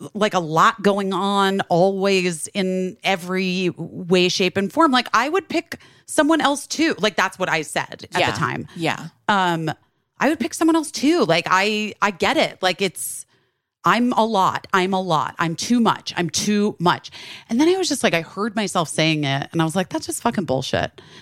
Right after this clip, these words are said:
Speaker 1: And you're not too much." Like, I'm not. I never have been too much. I am just fucking me. And there are people that love me. And then there are people that fucking hate me o-,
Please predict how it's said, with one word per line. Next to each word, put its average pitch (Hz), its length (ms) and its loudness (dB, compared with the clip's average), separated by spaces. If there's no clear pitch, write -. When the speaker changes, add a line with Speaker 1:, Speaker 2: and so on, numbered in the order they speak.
Speaker 1:
And 196 100 2
you're 226 120 6
not 233 200 4
too 175 160 0
much." - 460 -4
Like, 180 300 -2
I'm 190 180 0
not. - 440 -6
I 196 80 2
never 208 300 0
have 180 240 -2
been 151 200 -2
too - 180 -2
much. - 400 -2
I 196 80 0
am 202 120 0
just 208 320 -2
fucking 165 380 0
me. - 300 -4
And 170 500 2
there 214 120 4
are 220 80 -2
people 202 320 -2
that - 220 -2
love 160 560 -2
me. 147 360 -2
And 202 160 2
then 240 80 2
there 262 160 0
are 247 60 -4
people 233 320 -2
that 220 120 0
fucking 175 440 -4
hate 143 260 0
me 127 320 -2
o-, - 120 -6